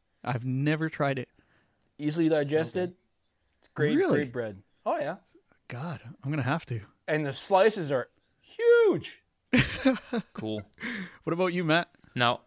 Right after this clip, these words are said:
Speaker 3: now I'm gonna go into what I prefer using maple syrup for,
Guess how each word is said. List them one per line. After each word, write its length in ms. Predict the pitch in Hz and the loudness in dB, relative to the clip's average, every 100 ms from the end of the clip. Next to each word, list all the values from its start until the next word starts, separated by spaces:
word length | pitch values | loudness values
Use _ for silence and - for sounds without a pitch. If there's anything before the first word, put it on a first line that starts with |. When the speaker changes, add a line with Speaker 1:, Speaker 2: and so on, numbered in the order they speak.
| _ _ _ - | _ _ _ -4
Speaker 3:
now 280 | 151 143 - | 2 2 2
I'm 200 | 147 180 | -2 0
gonna 180 | 160 135 | -2 -2
go 280 | 127 143 | -2 -2
into 640 | 143 147 143 143 135 127 - | -2 -4 -6 -6 -6 -8 -12
what 300 | 120 120 117 - | -8 -6 -6 -4
I 220 | 127 135 | -4 -4
prefer 420 | 135 123 123 117 | -8 -10 -6 -6
using 320 | 110 110 110 | -6 -8 -8
maple 240 | 107 107 107 | -8 -10 -12
syrup 300 | - 113 117 | -16 -16 -12
for, 340 | 120 123 | -10 -10